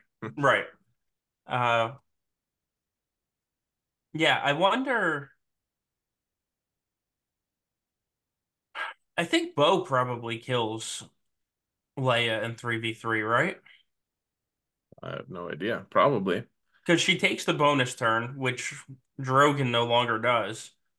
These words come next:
Speaker 2: and instantly deletes one of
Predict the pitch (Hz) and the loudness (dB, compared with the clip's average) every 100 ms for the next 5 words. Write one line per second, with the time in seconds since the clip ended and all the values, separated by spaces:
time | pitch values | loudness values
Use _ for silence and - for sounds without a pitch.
0 | _ _ _ _ - 135 127 131 127 123 | _ _ _ _ -4 2 4 4 2 -2
1 | 123 - _ _ _ _ _ _ - 170 | -6 -14 _ _ _ _ _ _ 0 2
2 | - 190 147 151 135 120 139 139 - - | 2 0 2 2 0 -2 -2 -4 -8 -10
3 | - _ _ - 123 131 135 131 | -12 _ _ -10 0 2 4 2